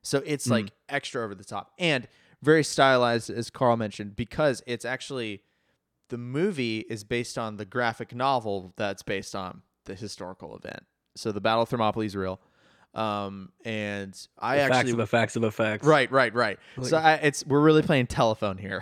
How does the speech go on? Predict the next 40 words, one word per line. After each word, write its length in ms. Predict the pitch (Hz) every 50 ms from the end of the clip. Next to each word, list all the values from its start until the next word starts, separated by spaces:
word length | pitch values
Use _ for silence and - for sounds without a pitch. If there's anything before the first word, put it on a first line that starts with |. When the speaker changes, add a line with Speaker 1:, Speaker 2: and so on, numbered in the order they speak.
| - -
Speaker 1:
<laughs> 80 | -
with 340 | 226 - - - 147 127 -
Speaker 2:
<laughs> 0 |
Yeah. 260 | 160 147 - 185 147 -
Speaker 1:
the 140 | 190 143
facts. 340 | - - 135 120 107 156 - 123 - - - -
So 200 | - - 156 -
I 200 | 156 151 165 180
looked 360 | 180 160 160 156 151 - -
up 360 | 151 139 135 131 - - - _ _ _ _ _ _ _ _ _
and 200 | - 123 120 117
watched 280 | 120 120 123 - - -
a 60 | 131
couple 240 | - 123 110 113 104
videos 320 | 110 110 110 110 104 98
on 80 | 110 107
the 80 | 110
actual 400 | 104 104 104 107 - - 110 101
history 320 | 95 117 107 - - 117 110
of 80 | 107
the 60 | 107 104
Battle 240 | 110 110 110 110
of 80 | 110 107
Thermopylae, 580 | - 117 117 110 110 - 113 110 110 113 110 - _ _ _ _ _ _
and 460 | - 120 113 110 107 101 101 95 - - _ _
it's 240 | - 123 - - -
like, 320 | 131 120 107 101 - - _ _ _ _ _ _ _ _ _ _ _ _ -
the 200 | - 110 117 127
cliff 520 | - - - 135 127 127 131 143 147 - -
notes 440 | 151 151 156 156 - - - - - _ -
are 120 | - 156 165
true, 500 | - - - 175 165 160 170 180 190 190 -
but 120 | 135 123
the 80 | - 120
way 380 | 101 104 110 120 117 120 120 117
everything 380 | 110 110 117 110 - 110 104
is 100 | 101 - -
portrayed 680 | - - 110 104 - - - 101 98 101 107 110 - -
is, 420 | 110 104 98 95 90 - - - - -
like, 440 | 104 95 92 92 - _ - _